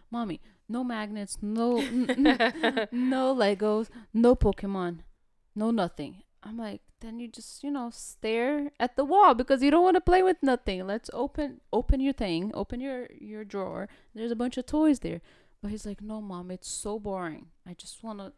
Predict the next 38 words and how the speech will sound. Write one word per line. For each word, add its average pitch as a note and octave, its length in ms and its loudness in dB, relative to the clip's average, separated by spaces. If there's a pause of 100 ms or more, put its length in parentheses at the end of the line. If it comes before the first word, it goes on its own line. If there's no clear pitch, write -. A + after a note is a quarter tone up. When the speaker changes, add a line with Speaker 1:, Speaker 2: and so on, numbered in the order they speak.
(180)
Speaker 1:
you A3 160 -14
know, F3 200 -14 (540)
I G#3 120 -6
don't C#4 180 -2
know C#4+ 100 0
what D4+ 180 -4
to A3 100 -14
do. B3+ 340 -10
I G3+ 80 -6
wanna A3+ 200 -8
play A#3 180 -2
with A3 240 -6
you." - 120 -16 (520)
I'm G#3+ 160 -12
like, F#3+ 260 -12
"Isaac, G3 400 -12
I G#3+ 100 -12
love G3+ 340 -10
you, G3 160 -8
but, F#3+ 160 -10
you A#3 160 -8
know, A#3 240 -8
we, B3+ 260 -6
we C4+ 160 2
played E4 340 8
already B3+ 320 4
together G#3+ 460 0
today." F3 460 -4 (440)
And, A3+ 400 -6
um, G3+ 480 -2
so A3 500 -2 (120)
it's, - 460 -8 (160)
it's - 200 -6
cute - 420 -2
to G#3 140 -6
see G3+ 640 -10 (120)
that, F3+ 600 -8 (180)
um, F3 380 -10